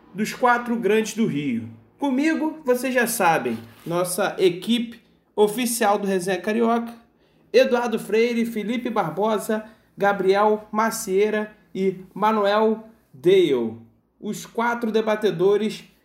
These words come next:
junto comigo, J P Belize, pra fazer esse podcast pra você. Eu vou começar então já apresentando ele,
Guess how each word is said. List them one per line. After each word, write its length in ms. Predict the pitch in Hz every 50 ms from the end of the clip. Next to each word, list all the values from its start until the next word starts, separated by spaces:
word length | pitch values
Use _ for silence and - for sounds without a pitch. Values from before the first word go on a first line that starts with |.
| _ _
junto 520 | - 156 135 180 226 233 233 233 233 - -
comigo, 520 | - 269 262 233 202 202 220 220 233 233
J 320 | 180 160 196 208 208 - 208
P 120 | 214 226
Belize, 500 | 202 202 226 202 185 202 202 196 202 - - - _ _
pra 140 | - 226
fazer 540 | 220 226 214 196 165 165 185 190 190 190 - - - - -
esse 180 | 208 196 202
podcast 440 | - 208 196 185 - 196 175 175 -
pra 100 | - 190
você. 400 | 175 175 165 - - 117 - 113 - - _ _ _ _ _ -
Eu 80 | 160
vou 160 | 180 240 254 254
começar 480 | 254 269 262 269 254 233 240 269 262
então 340 | 233 226 254 254 254 254 247
já 380 | 214 226 226 240 247 240 - -
apresentando 760 | - - - - 240 233 220 226 233 226 233 240 247 233 214 190
ele, 500 | 190 214 247 240 220 233 233 233 -